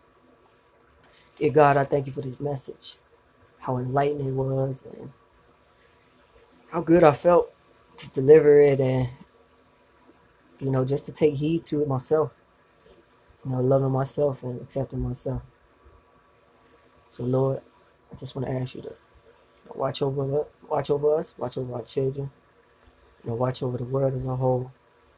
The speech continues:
As we move into these, you know, newer times, you know, we just gonna love ourselves. And, you know, that love will resonate to others. So, Father, I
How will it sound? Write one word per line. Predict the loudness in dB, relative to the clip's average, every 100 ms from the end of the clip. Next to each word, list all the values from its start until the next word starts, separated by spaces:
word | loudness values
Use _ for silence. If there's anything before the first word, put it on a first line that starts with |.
| _ -12
As | -4
we | -2
move | 0 2 0
into | -2 -4
these, | -6 -6 -8 -10
you | -6
know, | -2
newer | 0 0 0
times, | -2 -4 -4 -8 -14 _ _ _ _ _ _ _
you | -4
know, |
we | -2
just | -2 -4
gonna | -6 -2
love | -2 -2
ourselves. | -8 -8 -10 -10 -16 -20 _ _ _ _ _ _ -10
And, | -6 -4 -4 -8 -12 -10
you | -6
know, | -4 -4 -6 -12 _ _ _
that | -4 -2
love | 0 -2 -4
will | -8
resonate | -6 -6 -4 -6 -6 -10 -18 -18 -20 _
to | -16 -10
others. | -10 -10 -20 -20 _ -20 -20 _ _ _ _ -18 -18 -18
So, | -20 -20 -12
Father, | -12 -10
I | -14